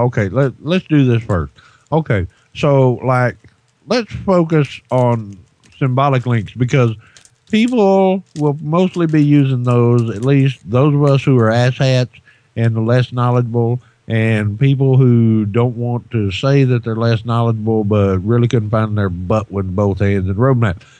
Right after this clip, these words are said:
So, let's do this. When you put an icon on your desktop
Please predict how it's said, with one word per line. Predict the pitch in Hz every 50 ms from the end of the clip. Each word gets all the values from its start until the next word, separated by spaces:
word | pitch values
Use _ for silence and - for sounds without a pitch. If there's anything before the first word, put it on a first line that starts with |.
| _ _ -
So, | - 135 120 101 78 - - _ _ _ - -
let's | 104 117 117 101
do | 104 117 113
this. | 104 92 85 73 69 - - _ _ _ _ _ _ _ _ _ _
When | 113 113 123 143 165 180 196
you | 190 185 190
put | 185 - 185 175 175 165
an | 160 151 143
icon | 123 131 143 147 156 151 - 156 135 123 120 113
on | 98 110 120 127 131
your | 131 127
desktop | 117 110 92 87 101 104 117 120 - - _ _ - 104 95 92 82 69 64 71 80 -